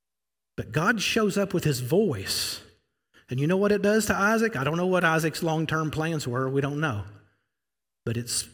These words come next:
it pauses him in Gerar because he heard his voice. And sometimes we need to be able to stop for a moment to hear his voice and remember his promises to us.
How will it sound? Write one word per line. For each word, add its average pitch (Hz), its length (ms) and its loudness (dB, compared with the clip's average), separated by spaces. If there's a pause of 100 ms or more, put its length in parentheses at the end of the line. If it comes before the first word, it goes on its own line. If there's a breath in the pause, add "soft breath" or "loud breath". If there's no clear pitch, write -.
it - 220 -10
pauses 175 560 -2
him 170 520 -2
in 151 160 -4
Gerar 110 540 -2 (1120)
because 120 240 -4
he 117 80 -4
heard 117 220 -4
his 110 100 -6
voice. - 560 -8 (1400)
And - 80 -6
sometimes 160 460 -2
we 151 100 -2
need 147 160 -2
to 143 80 -2
be 139 120 -2
able 131 160 -2
to 123 120 -8
stop 147 460 -4
for 175 120 -2
a 165 60 0
moment 135 400 -4
to - 80 -6
hear 135 240 -4
his 160 160 -6
voice 127 380 -4
and 127 200 -6
remember 123 540 -4
his 123 180 -6
promises 120 840 -10
to 120 200 -8
us. - 380 -14